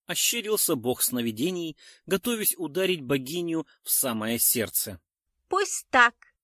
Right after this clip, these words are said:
Speaker 1: Кивнула Нокс, разводя руки.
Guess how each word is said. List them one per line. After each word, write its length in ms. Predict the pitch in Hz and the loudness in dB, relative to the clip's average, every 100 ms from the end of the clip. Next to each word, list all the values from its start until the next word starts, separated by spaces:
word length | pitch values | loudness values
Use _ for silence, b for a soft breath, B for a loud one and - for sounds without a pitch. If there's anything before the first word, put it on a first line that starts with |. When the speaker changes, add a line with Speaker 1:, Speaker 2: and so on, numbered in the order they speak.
| _ - | _ -4
Speaker 1:
Кивнула 560 | 160 143 143 135 123 | 0 2 4 4 4
Нокс, 560 | 120 165 226 - - - - | 4 2 2 2 2 0 -4
разводя 720 | 233 233 190 202 131 113 117 _ _ _ | -2 0 0 0 0 -4 -4 _ _ _
руки. 520 | 110 110 107 - 95 | -6 -4 -4 -6 -12